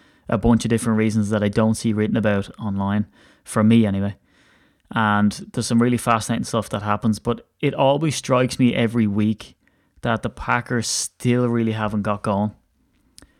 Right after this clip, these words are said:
You know, we're utilizing, uh, Lazard in games where we don't use M V S and Gmo. You know, Aaron Jones is just a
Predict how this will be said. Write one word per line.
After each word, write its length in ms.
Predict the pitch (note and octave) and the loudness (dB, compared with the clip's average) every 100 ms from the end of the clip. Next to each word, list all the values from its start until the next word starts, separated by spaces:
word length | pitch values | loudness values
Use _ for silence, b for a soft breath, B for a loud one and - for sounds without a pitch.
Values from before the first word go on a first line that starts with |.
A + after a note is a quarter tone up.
| b | b
You 80 | B2 | 0
know, 100 | A#2+ | 2
we're 140 | A2+ | 2
utilizing, 840 | A2 B2 B2 A#2+ A#2 A2+ A2+ G#2+ - _ | 4 4 4 4 4 4 2 2 -2 _
uh, 220 | A2 G2+ G#2+ | -6 -4 -2
Lazard 580 | A2+ G#2 A2+ A2+ A2+ - - _ _ _ | -2 2 4 4 2 -2 -20 _ _ _
in 120 | - | -2
games 320 | A#2 A#2 A#2+ B2 | 0 2 2 0
where 100 | A2+ | 0
we 80 | |
don't 240 | A2 A2 F#3 | 0 0 -2
use 160 | A2 | -2
M 160 | A2 G#2 | 0 0
V 140 | G#2+ | 0
S 220 | G#2+ G2+ A#2 | 0 0 -2
and 140 | G2+ | 0
Gmo. 500 | A#2 B2 B2 A#2+ A2+ b b b b b b b | 2 4 4 2 0 b b b b b b b
You 200 | - C#3+ | -6 0
know, 300 | A#2 A2 G#2+ - | 2 2 0 0
Aaron 300 | C3 A#2+ A2+ | 2 4 4
Jones 400 | A#2 A#2 B2 A2+ | 4 4 4 2
is 140 | G#2 | -2
just 320 | A#2+ G#2 - | -2 -2 -4
a 260 | G#2 F#2+ | -4 -4